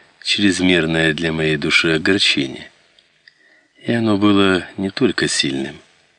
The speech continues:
но, что важнее всего, и глубоко обоснованным. Положись я тогда попросту на свои силы, я бы, пожалуй, не выдержал.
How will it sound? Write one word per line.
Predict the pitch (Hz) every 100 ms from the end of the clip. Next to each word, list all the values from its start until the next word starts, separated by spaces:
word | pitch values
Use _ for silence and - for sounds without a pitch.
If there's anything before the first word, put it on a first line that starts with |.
| _ _ _ -
но, | 87 101 98 95 90 90 _ _ _ _ -
что | - - 87 80
важнее | 85 82 87 82 78
всего, | - 90 90 120 123 - - - _ -
и | 95 98
глубоко | 104 107 98 98 - 95
обоснованным. | 90 98 - 82 65 65 62 73 - _ _ _ _ _ _ _ _ _ _ _ _ _ _ _ _ _ _ _ _ _ _ _ _ -
Положись | 78 87 104 180 165 151
я | 147
тогда | - 123 117 123 117
попросту | - 117 - 104 - - 92
на | 87
свои | - 87 85
силы, | 80 - - 170 139 - - - - - _ -
я | 95 92
бы, | 95 92 87
пожалуй, | 98 92 82 76 80
не | 98
выдержал. | 92 - 73 - -